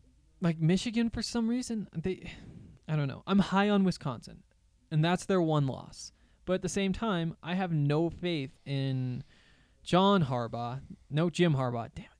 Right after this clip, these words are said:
every time. Uh, but, but, you know, I, I, I, I just can't pick them to win anything, even though they are so talented.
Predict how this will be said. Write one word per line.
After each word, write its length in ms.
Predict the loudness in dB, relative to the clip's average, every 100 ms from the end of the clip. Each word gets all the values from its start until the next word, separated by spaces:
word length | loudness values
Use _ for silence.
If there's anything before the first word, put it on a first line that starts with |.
| _ -8
every 160 | -6
time. 200 | -8 -12 -16 _ _ 2
Uh, 300 | 4 4 0
but, 340 | 2 2 0 -8
but, 240 | -6 -6
you 160 | 2 2
know, 180 | 4 0
I, 120 | -6 -6
I, 140 | -8 -8
I, 80 | -18 _ _ _
I 120 | -10 -2
just 280 | 0 0
can't 380 | -2 -2 -2 -4
pick 220 | -4 -4 -2
them 220 | -2 0
to 140 | -2
win 300 | -2 0 -2
anything, 540 | -4 -4 -4 -4 -6 -6
even 240 | -6 -4
though 140 | -4 -2
they 120 | -4
are 240 | -4 -4
so 200 | -2 -4
talented. 580 | -4 -4 -4 -6 -8 -16